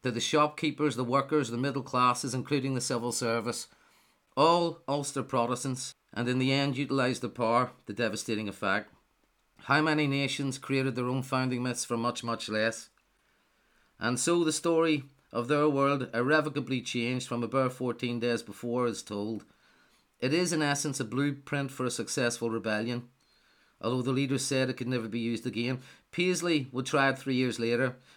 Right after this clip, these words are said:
but without the unique support of the men in the key industries, it would be a fiasco. But Paisley was ever the showman, a trotting Judas goat with an eye for the main chance,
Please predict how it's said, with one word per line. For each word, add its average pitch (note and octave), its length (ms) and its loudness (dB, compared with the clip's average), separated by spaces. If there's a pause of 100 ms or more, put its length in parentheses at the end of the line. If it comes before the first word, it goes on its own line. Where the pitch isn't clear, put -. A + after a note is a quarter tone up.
but A#2+ 120 0
without D#3 280 2
the D3+ 80 -6
unique D3 280 2
support C3+ 340 -2
of B2 80 -4
the B2+ 80 -2
men C3 180 0
in C3 80 0
the B2 80 -2
key B2+ 200 -2
industries, A#2+ 440 -4
it A#2+ 80 -4
would G2 100 -8
be A#2 120 -2
a G2+ 60 -4
fiasco. G#2+ 680 -2 (680)
But A2+ 160 -2
Paisley D3 600 2 (500)
was A2+ 200 -2
ever D3 180 2
the C3 100 2
showman, C3 600 0 (160)
a F#2 100 -6
trotting D3 460 2
Judas C3 340 -2
goat C3 260 0
with B2+ 140 -6
an A2+ 100 -2
eye A#2 140 -2
for A2 140 -12
the A2+ 80 -4
main A2 240 -4
chance, A#2+ 440 -4